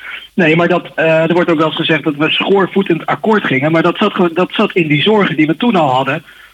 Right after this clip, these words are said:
hierover. Dus we waren toen nog zo bezig, eh, met dit dossier en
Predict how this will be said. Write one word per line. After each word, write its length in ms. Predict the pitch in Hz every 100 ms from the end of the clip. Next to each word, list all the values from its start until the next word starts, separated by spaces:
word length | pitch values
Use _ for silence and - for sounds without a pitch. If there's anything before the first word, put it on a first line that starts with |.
| _ - -
hierover. 560 | 196 156 214 214 143
Dus 140 | 143 156
we 100 | 160
waren 260 | 165 160
toen 120 | 185
nog 120 | 156 143
zo 340 | 196 226 196
bezig, 560 | 175 196 180 147 - - _ _ _
eh, 420 | 156 156 151 147
met 220 | 147 180
dit 140 | 165 147
dossier 520 | 147 - 214 160 143
en 140 | 143